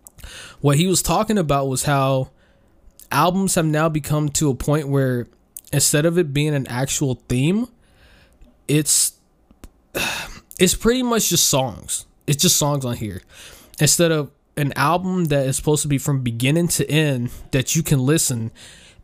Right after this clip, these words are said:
and it's an album that you need to listen from beginning to end to really enjoy the full experience. Whereas most albums these days are forty tracks, thirty tracks, deluxe edition, bonus editions,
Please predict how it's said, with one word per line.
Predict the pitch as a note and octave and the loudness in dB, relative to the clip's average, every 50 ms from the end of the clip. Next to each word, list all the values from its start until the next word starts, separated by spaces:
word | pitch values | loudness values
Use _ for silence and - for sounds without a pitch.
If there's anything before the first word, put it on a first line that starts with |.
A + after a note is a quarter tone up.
| _ _ | _ _
and | D#3 D#3 D3+ D3 D3 | 4 4 4 4 2
it's | D3 C#3 - | 0 0 -2
an | A#2+ A2+ A2+ | -2 -4 -2
album | A#2+ C#3 D#3 E3 E3 E3 | 0 2 2 4 4 2
that | D#3 D3 - - | 2 0 -2 -2
you | D3+ D3 C#3+ | -2 0 0
need | C#3 C#3 C#3+ D#3+ E3+ E3 - | 2 2 2 2 2 2 0
to | - | 2
listen | D3 D3+ C#3+ - D#3 D3 | 2 2 2 2 0 -2
from | C#3+ D3+ C#3+ C#3+ | 0 0 2 2
beginning | C3+ B2+ C3 C3+ C3 C3 B2 | 2 2 0 0 0 0 0
to | A#2+ - C3+ | -2 -2 -2
end | - C3+ C#3 C3 - | 0 0 0 0 0
to | - C#3 | 0 0
really | A#2+ B2 C3+ D3+ D3+ D3 C#3+ B2+ | 0 2 2 2 2 0 0 -2
enjoy | B2+ B2+ A#2+ B2 C3+ C3+ C3+ | -2 -2 0 2 2 2 2
the | B2+ B2 - | 2 -2 -2
full | - - C#3 B2+ A2+ | -2 0 0 0 0
experience. | - - - - - C3 B2+ A#2 G#2 G2 - - - - - - - - - - - - - | 0 0 0 0 0 0 0 -2 -4 -6 -4 -4 -4 -4 -6 -10 -16 -20 -20 -20 -20 -16 0
Whereas | - D3 E3 E3 D#3+ D3+ C#3+ C3+ C3+ C3 - - - - - _ _ - - | 2 4 4 4 4 2 0 0 -2 -2 -4 -6 -8 -14 -20 _ _ -6 0
most | C#3 D3 F#3 F#3 D4+ - - | 2 4 4 4 2 2 0
albums | E3 D#3+ D#3 D3 D3+ C#3+ C#3 - | 0 0 0 0 0 0 0 0
these | C#3+ C#3 C3+ B2+ | 0 0 0 0
days | C3 C3 B2+ B2+ C3 B2+ - - - - - | 0 0 0 0 0 0 0 -2 -4 -2 0
are | C#3 C#3 C3+ C3 A#2+ | 0 2 2 0 -2
forty | A2 - - - - F#3 G3 G3 G3 F#3+ | -6 -10 -2 2 4 4 4 4 0 -2
tracks, | E3+ - - - F3+ F3+ F#3 F3+ F3 - - - _ _ | -2 -2 0 2 2 2 2 0 -2 -4 -6 -8 _ _
thirty | - F3+ F#3 F#3 F#3 F#3+ F#3 | 2 2 4 4 2 0 -2
tracks, | E3 - - E3+ E3 E3+ F3 - - | -2 -2 -2 0 0 0 -2 -4 -4
deluxe | - C#3 C3 - D3 C#3+ C#3+ D#3 F3 F3 - - - | -6 -2 0 0 0 2 2 0 0 2 0 0 0
edition, | F3+ D#3+ D3 E3+ F3+ E3 - - F3+ E3+ D#3+ | 0 0 2 2 2 2 2 2 2 2 2
bonus | C3+ - D3+ E3 E3+ F3+ F3+ E3+ - - | 2 2 2 2 2 2 2 0 0 0
editions, | F3+ E3+ D3+ D#3+ F3 F3 - - F#3 F3+ F3 E3+ - - - | 0 0 2 2 2 2 2 0 0 0 0 0 0 -2 -4